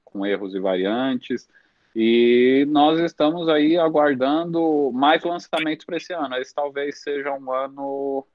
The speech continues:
movimentado em relação a publicações numismáticas e esperamos que, que isso só aumente, né?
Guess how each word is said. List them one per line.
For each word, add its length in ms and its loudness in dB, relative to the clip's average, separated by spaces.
movimentado 1080 4
em 100 -2
relação 560 0
a 80 -2
publicações 840 -6
numismáticas 840 -2
e 60 -2
esperamos 640 -2
que, 520 -2
que 120 -8
isso 440 -4
só 200 2
aumente, 540 4
né? 280 0